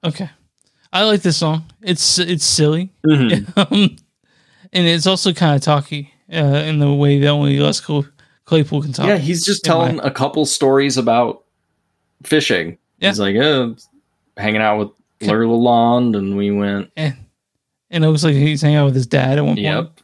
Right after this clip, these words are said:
Speaker 2: and Daryl.
Speaker 1: <laughs> He, yeah, yeah.
Speaker 2: And he caught
Speaker 1: <laughs>
Speaker 2: a, he caught a, what, a hundred pound sturgeon on a twenty pound test?
Speaker 1: He fought that fish for about an hour and a half.
Speaker 2: Yeah. <laughs>
Speaker 1: <laughs>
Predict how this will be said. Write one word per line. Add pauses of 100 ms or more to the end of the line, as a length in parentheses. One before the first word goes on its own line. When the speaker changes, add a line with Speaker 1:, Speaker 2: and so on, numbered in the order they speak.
Speaker 2:
and
Daryl.
Speaker 1:
<laughs> (500)
He,
yeah,
yeah.
Speaker 2:
And
he (160)
caught
Speaker 1:
<laughs>
Speaker 2:
a,
he
caught
a,
what,
a
hundred
pound
sturgeon
on
a
twenty
pound
test? (1040)
Speaker 1:
He
fought
that
fish
for
about
an
hour
and
a
half.
Speaker 2:
Yeah. (320)
<laughs>
Speaker 1:
<laughs>